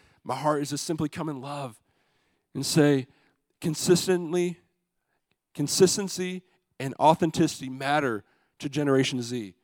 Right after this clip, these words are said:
In fact, if you could describe the one word that gener-, Generation Z, which is currently eleven, there, there are young people right now, teenagers.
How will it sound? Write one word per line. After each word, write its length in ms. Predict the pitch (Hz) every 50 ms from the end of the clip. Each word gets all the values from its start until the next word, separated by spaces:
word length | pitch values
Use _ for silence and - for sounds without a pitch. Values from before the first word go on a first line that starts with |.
| _ _ _ _ _ -
In 100 | 135 135
fact, 380 | - - 156 160 165 - - - -
if 140 | 131 139 160
you 80 | 165
could 120 | 160 196 165
describe 640 | 170 - - - 180 170 165 151 135 127 - - -
the 100 | 135 131
one 240 | 131 143 160 165
word 320 | 156 151 156 156 156 156 - _ _ _ _ -
that 140 | 127 135
gener-, 400 | 127 139 147 156 160 160 160 - - - 123
Generation 500 | - 156 160 165 156 156 156 151 165 151
Z, 160 | 135 147 139
which 220 | 135 135 131 - 143
is 440 | 135 131 131 123 - - - - _ _ _ _ _ _ _
currently 840 | - - - 165 160 156 135 139 143 143 139 135 135 135 131 123 113 - _ _ _ _ _ _ _ _ _ _ _ -
eleven, 840 | 120 120 123 131 139 139 147 143 139 147 143 143 131 - - - - -
there, 220 | - 139 139 139 131
there 280 | - 139 143 143 -
are 80 | - 135
young 240 | 131 135 131 131 120
people 240 | - 127 - 120 110
right 160 | 107 107 104
now, 140 | 107 107 101
teenagers. 600 | - - 139 123 117 107 98 101 98 104 -